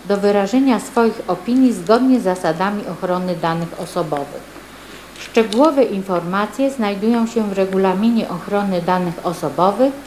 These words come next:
wobec osób uczestniczących w sesji Rady Gminy Osiek.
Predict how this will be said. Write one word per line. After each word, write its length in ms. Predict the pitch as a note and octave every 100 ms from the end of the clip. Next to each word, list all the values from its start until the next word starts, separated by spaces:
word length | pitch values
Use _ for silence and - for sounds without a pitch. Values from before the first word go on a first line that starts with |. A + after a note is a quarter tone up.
| - - - -
wobec 480 | F#3+ D4 A3+ F3+ -
osób 500 | G#3+ A#3 - C#4 - -
uczestniczących 1080 | A#3 G3+ F#3 - D#3 D#3 G3+ A3 A3 A3+ A3
w 60 |
sesji 480 | - F#3 F3+ - G3+ -
Rady 300 | E3+ E3 E3
Gminy 420 | D#3 D#3 E3 E3 E3+ D#3+
Osiek. 360 | D#3 - -